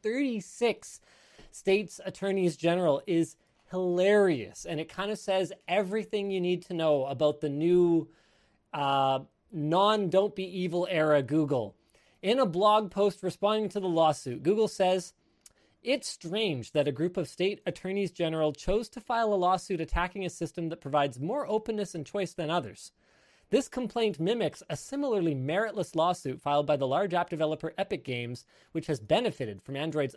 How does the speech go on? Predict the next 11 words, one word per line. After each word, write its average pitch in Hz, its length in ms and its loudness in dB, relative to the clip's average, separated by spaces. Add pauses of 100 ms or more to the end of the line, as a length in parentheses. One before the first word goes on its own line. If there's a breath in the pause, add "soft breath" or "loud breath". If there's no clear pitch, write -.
openness 127 540 -6 (200 soft breath)
by 131 120 -4
distributing 165 500 -4
its 135 120 -6
Fortnite 180 480 -6
app 135 320 -6
outside 127 680 -4
of 123 160 -6
Google 110 300 -8
Play." 104 380 -10 (2750 soft breath)
Okay. 135 920 -2